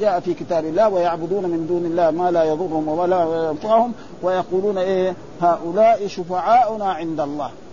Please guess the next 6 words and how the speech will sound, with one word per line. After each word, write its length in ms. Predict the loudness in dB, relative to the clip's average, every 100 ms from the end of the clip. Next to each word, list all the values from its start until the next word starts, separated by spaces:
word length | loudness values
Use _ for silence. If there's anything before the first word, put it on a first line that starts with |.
| -20 -18 -14
إن 240 | -12 -6
هذه 280 | -2 0 0
الآلهة 600 | -2 0 0 2 2 2 0
تشفع 300 | -4 -2 0
عند 320 | 0 -2 -4
الله، 300 | -4 0 -2